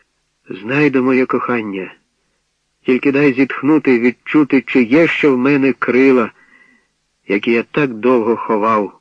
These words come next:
у пустелі». Він дивився незмигно вслід Гіпатії, жадібно ховав у серці рідну постать.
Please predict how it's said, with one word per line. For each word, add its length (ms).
у 80
пустелі». 720
Він 320
дивився 600
незмигно 1040
вслід 440
Гіпатії, 720
жадібно 540
ховав 320
у 60
серці 500
рідну 340
постать. 720